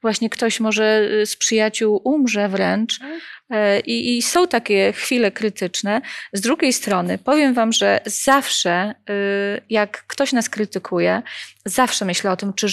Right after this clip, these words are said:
Speaker 1: czym bardziej spotykamy się z krytyką i z takimi przeciwnościami, tym to oznacza, że lepszą pracę pra-, <laughs>
Speaker 2: Mhm.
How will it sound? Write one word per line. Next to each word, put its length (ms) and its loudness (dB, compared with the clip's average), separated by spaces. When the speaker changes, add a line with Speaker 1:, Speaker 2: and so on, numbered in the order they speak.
Speaker 1:
czym 280 0
bardziej 600 2
spotykamy 600 0
się 120 0
z 100 -6
krytyką 540 -2
i 40 -2
z 60 -6
takimi 420 0
przeciwnościami, 920 -2
tym 180 2
to 100 2
oznacza, 360 0
że 100 -2
lepszą 320 0
pracę 380 -2
pra-, 260 -2
<laughs> 180 -4
Speaker 2:
Mhm. 100 -10